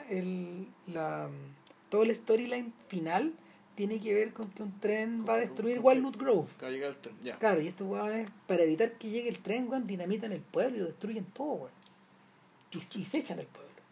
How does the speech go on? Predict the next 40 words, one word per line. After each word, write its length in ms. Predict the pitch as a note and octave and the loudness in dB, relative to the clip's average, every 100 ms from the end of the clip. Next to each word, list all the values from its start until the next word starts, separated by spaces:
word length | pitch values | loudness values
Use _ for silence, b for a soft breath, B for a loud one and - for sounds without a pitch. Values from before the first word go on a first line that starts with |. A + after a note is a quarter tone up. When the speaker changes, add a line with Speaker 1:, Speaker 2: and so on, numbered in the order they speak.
| - | -12
Speaker 2:
Ya. 160 | B2 - - - - F#3 | -10 -10 -18 -20 -12 -2
Speaker 1:
Había 240 | F#3 F3+ | 0 2
habido 260 | F3 F#3 G3 | 2 2 2
una 100 | F#3 | 2
razón 260 | F3 F#3 F#3+ | -2 -2 -4
especial, 460 | F3+ F#3 A#3+ B3+ | -4 -4 0 0
porque 240 | B3+ F#3 F3+ | 0 -6 -6
en 60 | |
el 80 | F3 | -8
ca-, 120 | - | -8
en 120 | G#3+ | -6
ese 180 | G3 G3 | -4 -2
caso, 340 | F#3+ F#3 G3+ F#3 B B B - | 0 0 0 -4 B B B -2
Michael 300 | F3+ F3+ F3 | -2 4 4
Landon, 300 | F3+ F#3+ F#3+ | 4 2 2
él 120 | F#3+ | 2
no 120 | F#3+ | 2
quería 260 | F#3 F#3 G3 | 0 0 0
que 60 | |
volvieran 340 | G3 F3+ G3 G3 | 0 0 0 0
a 40 | |
utilizarse 500 | F3+ E3 D#3 G3 - | -4 -6 -8 -8 -4
nunca 260 | F#3+ - F#3 | -4 -2 -2
más 140 | G3+ | -2
los 140 | G3+ F#3+ | -4 -2
mismos 320 | G3 F#3 - | 0 -2 -4
sets. 340 | G3 - - - | -10 -10 -16 -18
Entonces, 280 | E3 - F#3+ | -12 -8 -6
Speaker 2:
Ya. 60 | G#3 | -2
Speaker 1:
él 80 | F3+ | -2
mismo 220 | G3 A3 | -2 -2
los 100 | F#3+ | -4
destruyó 360 | F3+ - F3+ F3+ | -6 -6 -4 -4
en 60 | |
cámara. 300 | - F#3 D3+ - - - - - - - - - - - - - | -4 -6 -6 -16 -20 -20 -20 -20 -20 -20 -20 -20 -20 -20 -20 -16
Speaker 2:
Ya. 100 | A#2 F#2+ - - - - - G3 | -16 -16 -20 -20 -20 -20 -14 -10
Speaker 1:
Eh, 160 | D#3+ C#3 | -10 -10
súper 280 | - F#3+ G#3+ | -6 -2 0
violenta 340 | A#3 C4 | 0 -2
la 60 | - | -4